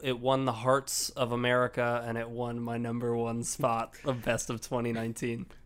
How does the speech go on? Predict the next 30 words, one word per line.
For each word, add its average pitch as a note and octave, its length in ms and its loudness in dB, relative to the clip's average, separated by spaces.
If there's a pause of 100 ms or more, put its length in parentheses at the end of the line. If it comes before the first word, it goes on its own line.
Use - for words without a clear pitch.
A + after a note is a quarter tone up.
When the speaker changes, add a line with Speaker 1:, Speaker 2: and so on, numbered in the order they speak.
Speaker 2:
So, A#2 520 4 (1800)
going C#3+ 280 8
off A#2+ 200 4
of A#2+ 60 -2
that A2 220 2
list, G#2+ 440 -2 (140)
Speaker 1:
Mm-hmm. B2 340 -6
Speaker 2:
um, G#2 480 0 (420)
of G#2+ 420 -4 (800)
really A2+ 520 0
focusing A2+ 600 0
on, G#2 460 -2
uh, G#2 300 -4
the A2+ 100 -6
members G#2+ 400 -2
of G#2 120 -10
society G#2 560 -6
that, G2+ 340 -6 (180)
you G2+ 100 -6
know, F2 120 -8
society G2+ 420 -10
kinda G2+ 260 -8
casts G#2 320 -10
aside G2+ 400 -6
and, G#2 140 -6
Speaker 1:
Right. C3 260 6
Speaker 2:
and, G#2 100 -4
and G#2 100 -8
shuns. G#2 460 -6 (440)
Um, G#2 500 -4